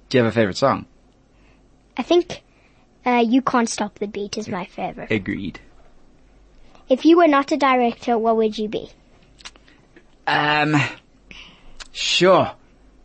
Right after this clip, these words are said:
Speaker 1: If I wasn't a director, what would I be?
Speaker 2: I told you my questions were hard.
Speaker 1: I know, right? You're putting me on the spot here, Rio. Um, you know what? I, I would probably opt for something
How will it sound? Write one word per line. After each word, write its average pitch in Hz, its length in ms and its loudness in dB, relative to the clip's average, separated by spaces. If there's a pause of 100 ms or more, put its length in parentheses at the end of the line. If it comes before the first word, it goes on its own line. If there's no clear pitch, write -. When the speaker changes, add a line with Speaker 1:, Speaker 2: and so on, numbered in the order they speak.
Speaker 1:
If - 140 -10
I 123 100 2
wasn't 135 340 2
a 143 40 -4
director, 117 640 0
what 110 320 0
would 117 140 -2
I 110 140 0
be? 98 360 -6 (300)
Speaker 2:
I 262 40 -10
told 320 320 2
you 539 120 -2
my 392 140 0
questions 240 560 -2
were 233 120 0
hard. 220 280 0
Speaker 1:
I - 40 4
know, 143 300 6
right? 131 320 4
You're 123 80 -8
putting 185 220 -2
me 160 60 2
on 120 100 4
the 101 80 0
spot - 400 -4
here, 95 180 0
Rio. 98 300 0 (500)
Um, 123 420 2 (380)
you 117 140 2
know 127 160 6
what? 151 420 2 (440)
I, 123 520 2 (100)
I 127 100 2
would 127 180 2
probably 156 440 0
opt 135 260 -2
for - 140 -4
something 127 540 2